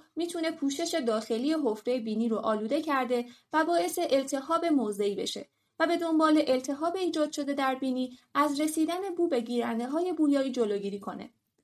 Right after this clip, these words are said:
همونطور که این مسئله در بیماری راینوسینوزیت مزمن یا التهاب مزمن سینوس‌ها و حفره بینی یکی از علل اصلی از بین رفتن حس بویاییه.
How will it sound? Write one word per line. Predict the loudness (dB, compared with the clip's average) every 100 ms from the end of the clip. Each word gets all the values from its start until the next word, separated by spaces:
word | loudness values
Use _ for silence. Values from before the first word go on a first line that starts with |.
| _ _ _
همونطور | 2 2 2 -2
که | 0
این | 2 2
مسئله | 2 -2 -2
در | 2 0 0
بیماری | -2 -4 -2 2 2 2 -4
راینوسینوزیت | 0 2 2 0 -2 -2 0 -2
مزمن | 0 0 -2 -2 -2 -4 -10 _
یا | 0 2 4
التهاب | 2 0 -2 -2 -2 0
مزمن | 2 2 0 -2 -4
سینوس‌ها | -2 -2 -2 -2 -4 -2
و | -2 -2
حفره | -4 -4 -4
بینی | -2 0 2 0 -4 _ -2
یکی | 0 2
از | 0 2
علل | 2 2 2 2
اصلی | 0 -2 -2 -2
از | -2 -4
بین | -4 -4
رفتن | -6 -4 -2
حس | -2 -2 -2
بویاییه. | -2 -2 -2 -2 -4 -8